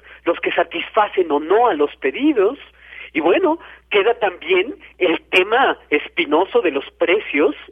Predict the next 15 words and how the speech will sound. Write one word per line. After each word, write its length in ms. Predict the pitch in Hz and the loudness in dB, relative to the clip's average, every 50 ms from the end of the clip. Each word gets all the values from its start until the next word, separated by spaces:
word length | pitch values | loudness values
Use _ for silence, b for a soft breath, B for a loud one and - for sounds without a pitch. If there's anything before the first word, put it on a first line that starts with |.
| - - | -10 -6
en 120 | 147 139 131 | -4 -2 -2
las 120 | - - - | -2 -2 0
ferias 320 | - 156 156 185 180 175 - | -2 0 0 0 0 0 0
del 100 | 208 208 | -2 -2
libro 420 | 214 202 165 135 135 170 294 - B B B B B B B - | -2 -4 -2 0 0 0 0 -2 B B B B B B B -4
y 100 | 180 175 | -2 0
los 200 | 156 147 139 139 - - | 2 0 0 0 -2 -2
bolsillos 680 | - 147 139 131 - - - 220 247 247 208 165 - 156 | 0 0 0 0 -2 -2 -2 -2 0 2 0 0 0 0
agujereados 600 | 131 - 139 - - 135 147 165 170 175 - - | -2 0 -2 0 0 2 2 2 2 2 0 0
a 60 | 131 | 0
la 120 | 117 131 | 2 2
hora 120 | 143 160 143 | 2 2 0
de 120 | 123 113 | -2 -4
comprar 460 | - 120 120 - - 143 139 135 131 - B B B B B B | -8 -10 -10 -4 0 0 2 2 0 -4 B B B B B B
libros 420 | B 135 175 180 151 156 127 123 | B -4 -2 0 2 2 0 0